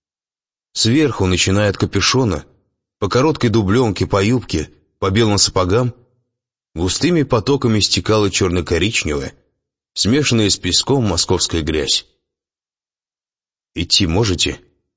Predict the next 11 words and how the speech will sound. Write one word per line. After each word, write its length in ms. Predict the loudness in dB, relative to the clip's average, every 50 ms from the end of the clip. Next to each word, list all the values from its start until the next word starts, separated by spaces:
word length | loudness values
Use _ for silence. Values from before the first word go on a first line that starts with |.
| _ _ _ _ _ _ _ _ _
Сергей 320 | -6 -4 -2 0 0 0
потянул 400 | 0 0 0 0 0 2 0 0
девушку 380 | 0 0 0 0 -2 -2 -2 -2
за 180 | 0 0 -2 -2
руку. 260 | -4 -8 -12 -16 -18 _ _ _ _ _ _ _ _ _ _ _ _ _ _ _ _ -4
"Пойдёмте 400 | -2 0 0 2 0 0 0 -2
к 60 | 0
машине, 420 | 0 0 0 0 0 -2 -2 0 0
я 100 | -2 0
всё 240 | 0 0 0 0
оплачу. 460 | 0 0 0 0 0 0 -2 -4 -8